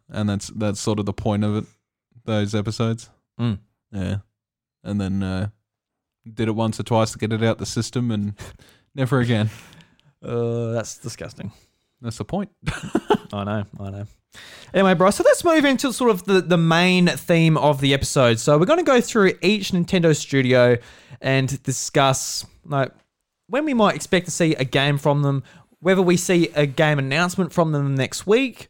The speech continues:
Speaker 2: maybe a bit of a follow-up to an announcement that's already happened, such as Breath of the Wild,
Speaker 1: Mm.
Speaker 2: uh, two, et cetera, et cetera. And, um, yeah, we'll go through it like that and, um, see what's going on.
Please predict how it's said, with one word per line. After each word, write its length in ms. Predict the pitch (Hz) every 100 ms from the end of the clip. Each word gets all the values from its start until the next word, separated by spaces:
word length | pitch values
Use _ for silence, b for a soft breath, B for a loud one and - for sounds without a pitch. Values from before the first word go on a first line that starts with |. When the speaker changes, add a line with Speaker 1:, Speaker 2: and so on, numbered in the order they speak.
| B 160
Speaker 2:
maybe 200 | 151 143
a 40 | 139
bit 140 | 139
of 100 | 123
a 40 |
follow-up 440 | 117 160 165 185 185
to 160 | 156
an 100 | 135
announcement 320 | 131 123 127 117
that's 160 | 117
already 180 | 131 110
happened, 360 | 156 196 254 214
such 160 | -
as 100 | 117
Breath 220 | - 117
of 60 | -
the 60 | 104
Wild, 540 | 117 160 196 208 214 b b 180
Speaker 1:
Mm. 100 | 135
Speaker 2:
uh, 260 | 113 107 104 _
two, 360 | - 190 233 -
et 100 | -
cetera, 300 | - 135 127
et 120 | - -
cetera. 380 | 185 196 208 208 B B B B B B
And, 240 | 165 165
um, 240 | 170 170 170
yeah, 120 | 254
we'll 160 | 139 143
go 180 | 160
through 220 | 165 180 160
it 60 |
like 180 | 147 139
that 260 | 170 269 - - -
and, 240 | - 135
um, 300 | 139 139 131 b b _
see 160 | - 127
what's 140 | 196
going 200 | 202 196
on. 200 | 254 104